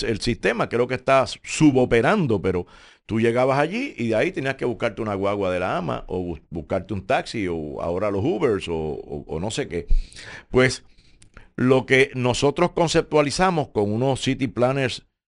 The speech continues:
como un señor que no hablo con él hace años y espero que esté bien, una maravilla.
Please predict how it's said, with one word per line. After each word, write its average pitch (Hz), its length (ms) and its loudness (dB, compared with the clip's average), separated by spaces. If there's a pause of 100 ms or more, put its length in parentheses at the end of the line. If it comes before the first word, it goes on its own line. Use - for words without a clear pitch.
(160)
como 101 240 0
un 117 80 -2
señor 123 460 2
que 95 140 0
no 95 180 0
hablo 113 260 2
con 104 160 0
él 104 80 2
hace 104 240 0
años 104 260 0
y 87 60 0
espero 92 340 0
que 101 80 -2
esté 95 220 -2
bien, 104 260 0
una 90 160 -2
maravilla. 87 720 -2